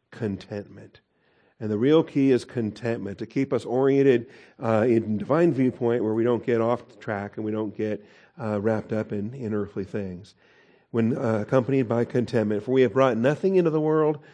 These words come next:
so we can take any, you can't take anything out of it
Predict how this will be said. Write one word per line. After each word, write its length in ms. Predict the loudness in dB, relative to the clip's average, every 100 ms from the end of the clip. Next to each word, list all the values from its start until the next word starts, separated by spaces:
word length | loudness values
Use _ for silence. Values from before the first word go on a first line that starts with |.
| -20
so 180 | 0 2
we 100 | 4
can 160 | 2 2
take 400 | 4 4 2 -4
any, 200 | -4 -2 -2
you 80 |
can't 240 | -2 -2 2
take 220 | 2 2
anything 340 | 2 2 0
out 160 | 0 0
of 60 | 0
it 160 | -2